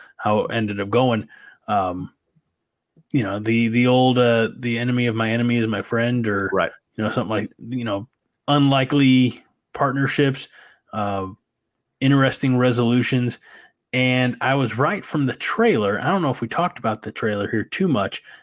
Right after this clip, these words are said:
Speaker 1: but they did bring it, incorporate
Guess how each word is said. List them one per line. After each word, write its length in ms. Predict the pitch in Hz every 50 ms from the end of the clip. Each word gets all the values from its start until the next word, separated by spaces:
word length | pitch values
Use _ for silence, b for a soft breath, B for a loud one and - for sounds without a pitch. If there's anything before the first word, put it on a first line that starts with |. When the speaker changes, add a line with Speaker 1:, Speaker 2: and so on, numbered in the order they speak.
| B B -
Speaker 1:
but 480 | 107 107 123 120 117 117 117 113 - b b b b b b _ -
they 680 | - 110 110 113 123 127 139 147 156 160 156 147 143 - _ _ _ _ _
did 260 | 143 139 147 147 131
bring 280 | 120 127 131 135 135 131
it, 100 | 120 107 - _ _ _ _ _ _ _ _ _ _ _ _ -
incorporate 1000 | 151 139 131 - - - - 151 151 147 143 135 123 117 117 113 113 110 110 -